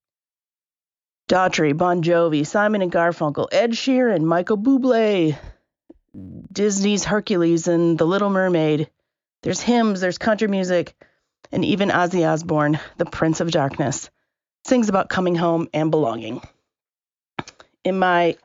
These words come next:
fifty-two years of living, forty-seven,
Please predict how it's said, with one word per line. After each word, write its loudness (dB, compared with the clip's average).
fifty-two 0
years 0
of -4
living, 2
forty-seven, 0